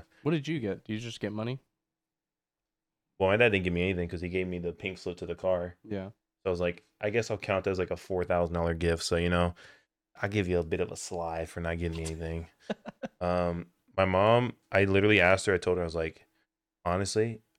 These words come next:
Speaker 2: I don't want shit. Like, I have plenty of clothes. I bought so much clothes for Black Friday. Um, I bought new shoes. I don't need anything. You know, um,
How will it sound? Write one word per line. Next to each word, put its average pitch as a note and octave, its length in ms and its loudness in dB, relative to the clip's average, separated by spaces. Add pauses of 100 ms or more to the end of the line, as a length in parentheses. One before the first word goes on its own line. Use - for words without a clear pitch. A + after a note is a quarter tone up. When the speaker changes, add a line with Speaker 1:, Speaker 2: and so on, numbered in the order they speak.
Speaker 2:
I F#2+ 80 2
don't F2+ 300 -4
want F2 180 -6
shit. - 300 -6
Like, F2+ 140 -4
I E2+ 100 0
have E2+ 460 0
plenty F2+ 260 0
of G2+ 80 -4
clothes. F#2+ 360 0
I F2+ 120 -2
bought F2+ 400 2
so G2+ 240 -2
much G#2 200 -2
clothes F#2 260 2
for F#2+ 100 -6
Black F2+ 240 0
Friday. F#2 420 -2 (1200)
Um, E2 640 -4 (520)
I F2+ 80 -2
bought F2 280 -2
new E2+ 100 -6
shoes. A2+ 600 0
I D#2+ 280 -2
don't E2 500 -4
need G2 300 0
anything. G2+ 640 -4 (680)
You F2+ 120 -6
know, E2 320 -6 (140)
um, D#2+ 600 -6